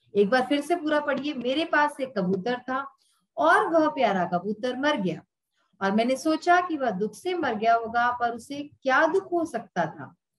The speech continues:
उसके पैर बंधे थे एक रेशमी धागे से जो मेरे ही हाथों से बुने गए थे। तो बच्चों, आज हमने ये poem, अ, पढ़ ली है और समझ के, इसका explanation देख के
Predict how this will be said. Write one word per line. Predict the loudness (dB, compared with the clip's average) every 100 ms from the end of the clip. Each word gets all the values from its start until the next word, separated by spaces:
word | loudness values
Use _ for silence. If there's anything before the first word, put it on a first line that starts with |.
| _ _ _
उसके | -10 -6 -6
पैर | 0 2 4
बंधे | 2 0 -2
थे | -4 -4 -2
एक | 0 0
रेशमी | -2 -2 -4 -4
धागे | -2 -2 -2
से | -2 -2
जो | -2 -2 0
मेरे | 0 0 -2 0
ही | 2 2 2 _ _ _ -2
हाथों | -2 0 -4
से | -4 0 0 0
बुने | 0 0 0
गए | -2 -10 -20 _
थे। | -20 _ _ _ _ _ _ _ _ _ _ _
तो | -2
बच्चों, | 0 2 0
आज | 2 2 2
हमने | -2 -8 -6 -6 -8 -12
ये | -12 -10
poem, | -10 -4 -2 0 -2 -8 _ -4
अ, | -2 0
पढ़ | 0 -2
ली | -2 -2 -2
है | -2 -4
और | -4 -4
समझ | -4 -6 -6 -8
के, | -6 -6
इसका | -6 -6 -4 -4
explanation | -4 -8 -6 -4 -2 -2
देख | -4 -6
के | -6 -6